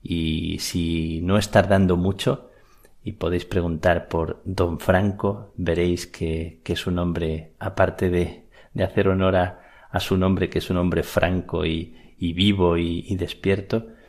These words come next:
es un, una casa de acogida para tantos. Me encanta esta iglesia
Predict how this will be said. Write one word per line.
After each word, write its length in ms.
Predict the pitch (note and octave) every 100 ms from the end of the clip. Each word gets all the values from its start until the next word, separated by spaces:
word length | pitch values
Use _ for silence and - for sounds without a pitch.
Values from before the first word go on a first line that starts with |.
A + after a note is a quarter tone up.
| _ - _ _
es 260 | - - -
un, 480 | F2 E2+ E2 - - -
una 280 | G2+ F#2
casa 560 | - F2+ - E2+ D#2+ - _ _ _
de 120 | G2
acogida 540 | F2 E2 - F2+ F2
para 260 | D#2 E2 E2+
tantos. 400 | F2+ E2 F2+ -
Me 120 | F2
encanta 680 | F2 F2+ F#2 E2 E2+ - - - -
esta 320 | - D#2 - F2+
iglesia 680 | F2 F2 F2 - E2+ F2